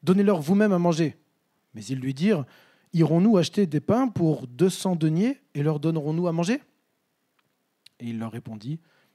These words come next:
Combien avez-vous de pains ? Allez voir. » Ils s'en informèrent et répondirent : « Cinq et deux poissons. » Alors,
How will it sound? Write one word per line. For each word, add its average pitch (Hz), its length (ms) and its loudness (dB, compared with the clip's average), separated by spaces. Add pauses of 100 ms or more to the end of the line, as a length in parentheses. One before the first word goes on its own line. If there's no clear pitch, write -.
(260)
Combien 180 280 -2
avez-vous 131 260 -4
de 123 100 -8
pains ? 113 220 -8 (720)
Allez 143 180 -4
voir. » 135 320 -6 (1000)
Ils - 80 -14
s'en 127 160 -10
informèrent 131 500 -6
et 143 60 -2
répondirent : « 139 560 -6 (540)
Cinq - 560 -6 (280)
et 123 120 -12
deux 127 160 -6
poissons. » 110 360 -14 (880)
Alors, 143 320 -4